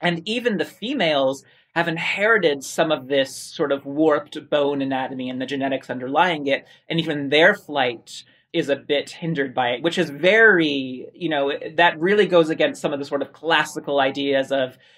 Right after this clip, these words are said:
evolution by natural selection, always making animals, you know, better adapted to their environments. Well, this adaptation makes them more reproductively attractive, the males anyways, but it's not really conferring any advantage whatsoever to the females to have that kind of warped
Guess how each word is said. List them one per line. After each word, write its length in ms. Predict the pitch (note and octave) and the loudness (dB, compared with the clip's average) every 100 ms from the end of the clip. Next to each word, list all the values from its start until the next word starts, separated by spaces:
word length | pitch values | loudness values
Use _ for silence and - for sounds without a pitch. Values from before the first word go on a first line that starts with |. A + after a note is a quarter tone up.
| _ | _
evolution 460 | - E3+ E3+ E3 D#3 | -2 2 2 2 2
by 80 | C3+ | 0
natural 420 | C#3 C#3 C#3 C#3 | 4 2 0 -6
selection, 500 | - C#3+ C3+ - C#3+ | -4 -2 -2 -4 -4
always 360 | C3+ C#3+ D3 C#3+ | 0 0 -2 -6
making 280 | C3 C#3 | -8 -6
animals, 500 | C3+ C3+ C3 B2+ B2 _ | -6 -4 -6 -8 -12 _
you 100 | D3 | -8
know, 80 | |
better 320 | C3 C#3 C#3+ C3+ | -2 0 2 0
adapted 580 | C#3 D3+ C#3+ D3 C#3+ | -2 2 2 0 -10
to 120 | C3+ B2 | -10 -6
their 120 | C3+ | -6
environments. 720 | C#3+ C#3 D#4+ F3 C3 C3 - | -4 0 0 0 -2 -4 -2
Well, 320 | F3+ E3 D3+ - - _ | 4 4 4 -4 -20 _
this 220 | G3 G#3+ | 4 6
adaptation 520 | G3+ F3 - F3+ F#3 | 4 4 2 -2 0
makes 240 | D#3+ D#3+ - | -2 -4 -2
them 160 | D#3 | -4
more 180 | D3 D3 | 0 0
reproductively 1080 | C#3 C#3+ D3 C3+ D4 - D3 C#3 C3 B2 B2+ | 0 -4 -4 0 -2 0 -6 -4 -4 -6 -6
attractive, 680 | C#3+ - D#3+ G#3+ - C3+ B2 | -8 0 2 2 0 -2 -2
the 60 | C#3+ | 0
males 380 | D3 A#3+ G3 | 4 4 4
anyways, 480 | C#3 C3+ C3 B2 B2 | -2 -4 -2 -2 -2
but 80 | C#3+ | -6
it's 140 | C#3+ | -6
not 280 | D#3 F3 E3 | 0 0 0
really 300 | C#3+ E3+ E3+ | 0 2 2
conferring 580 | D3+ D#3 C#3 D#3+ C#3+ C#3 | -2 -6 -4 -2 -2 -2
any 240 | C#3+ D#3+ D#3+ | -2 0 -2
advantage 400 | C#3 C#3+ C#3+ B2+ | 0 -2 -2 -4
whatsoever 560 | C#3 C#3 C#3 C#3 C#3 | -6 -4 -4 -4 -4
to 100 | C3 | -6
the 80 | B2 | -10
females 640 | B2 - G#3+ D#3 B2 A#2 A2+ | -10 -6 -4 -4 -4 -10 -8
to 80 | C3 | -6
have 260 | C3+ B2+ | -4 -4
that 180 | B2+ B2 | -4 -8
kind 180 | - B2+ | -10 -10
of 140 | B2 | -12
warped 560 | B2 C3 C3 A#2 _ - | -16 -6 -6 -6 _ -20